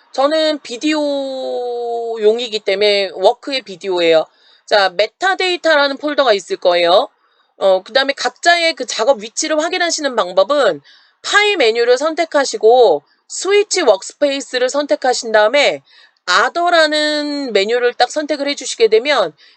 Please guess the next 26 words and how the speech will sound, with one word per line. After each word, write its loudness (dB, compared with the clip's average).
현재 0
작업 -2
중인 -8
위치가 -2
이렇게 -2
나와 2
있습니다. -2
이걸 0
통해서 -2
이제 2
작업 0
위치가 -2
어딘지 2
확인을 -2
하시고요. -2
그다음에, 0
음, -8
서버가 2
인식하는 -2
위치가 0
어디냐면 0
여러분들 2
워크스페이스에 0
가면 0
점 -2
메타데이터 0